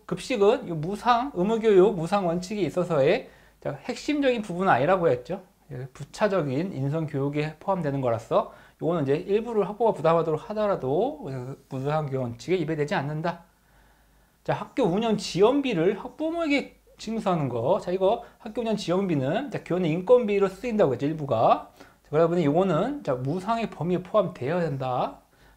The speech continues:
그래서 학부모에게 징수하는 건, 자, 무상 원칙, 의무교육 무상 원칙이 위배된다. 자, 근로의 권리네요. 자, 근로의 권리에 근로 기회에 제공 요구할 권리 포함되는지, 자, 포함된다고 봤죠. 자, 사회권적 기본권으로서,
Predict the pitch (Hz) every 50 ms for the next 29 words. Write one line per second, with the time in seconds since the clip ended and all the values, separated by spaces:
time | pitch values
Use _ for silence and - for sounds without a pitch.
0 | _ _ _ - 135 127 147 165 - 202 196 185 185 180 160 160 175 147 135 135
1 | 127 139 127 120 131 151 208 262 277 254 - _ _ _ _ _ - 127 120 127
2 | 131 151 160 151 147 147 - 175 160 - _ - 135 139 139 147 156 131 127 135
3 | 127 120 117 165 180 147 135 151 - 127 117 120 139 143 - - _ _ _ _
4 | _ _ _ _ _ _ _ _ _ - - _ _ _ _ _ _ _ _ -
5 | 123 - - 165 208 220 226 226 208 214 - - - 151 160 185 185 160 131 135
6 | 170 - 139 - - 185 220 233 240 247 233 220 214 208 208 220 233 196 139 -
7 | - - 185 208 220 226 208 - - - - 175 196 196 165 143 156 185 185 -
8 | - 156 175 196 214 202 160 139 143 170 180 190 208 208 196 190 196 - 202 208
9 | 208 208 - 220 214 208 185 180 180 180 185 180 180 - - - 135 - 190 180
10 | - 135 135 147 170 170 139 117 - - 107 101 101 117 156 208 294 285 - -
11 | - - _ _ _ - 131 - 165 175 180 180 180 156 135 123 165 185 190 190
12 | - - 175 180 180 185 185 165 143 127 123 - - 208 208 -